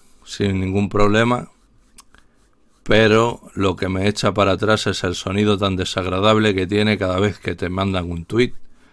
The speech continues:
que parece que se te están retorciendo las tripas, aparte que mezclarlo con el correo no me gusta.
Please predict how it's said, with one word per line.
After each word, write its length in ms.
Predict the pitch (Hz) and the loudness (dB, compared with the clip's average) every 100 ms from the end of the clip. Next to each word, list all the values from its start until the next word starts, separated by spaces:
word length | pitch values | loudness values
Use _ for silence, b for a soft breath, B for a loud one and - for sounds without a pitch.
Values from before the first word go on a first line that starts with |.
| b b b b b b | b b b b b b
que 140 | - | -8
parece 400 | 80 92 98 107 | -4 0 0 0
que 120 | 98 98 | -2 -2
se 160 | 87 | -4
te 100 | 85 | -6
están 300 | 90 - 101 | -6 -2 -2
retorciendo 680 | 95 90 85 80 - 101 95 | -2 -4 -6 -8 -6 -4 -2
las 180 | 85 - | -4 -4
tripas, 460 | 104 101 110 104 | -6 -4 -4 -4
aparte 400 | 90 92 95 90 | -6 -4 -4 -6
que 100 | 90 | -6
mezclarlo 520 | 87 85 - 98 95 | -6 -8 -4 -2 0
con 160 | 85 87 | -2 -4
el 140 | 85 | -6
correo 380 | - 90 104 98 | -6 -2 2 2
no 100 | 92 | 0
me 100 | 90 | -4
gusta. 400 | 85 80 - - | -6 -8 -10 -20